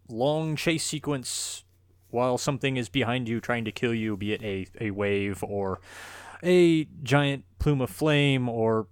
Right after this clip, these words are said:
a, a giant bird, whatever it is. I, I did enjoy those sequences, but the majority of the game is your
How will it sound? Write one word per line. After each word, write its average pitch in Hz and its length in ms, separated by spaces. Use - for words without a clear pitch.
a, 123 260
a 107 60
giant 117 320
bird, 110 420
whatever 135 320
it 101 60
is. 95 300
I, 170 220
I 190 60
did 214 160
enjoy 196 320
those 113 200
sequences, - 640
but 107 300
the 139 140
majority 156 760
of 139 140
the 147 80
game 135 460
is 113 420
your 117 240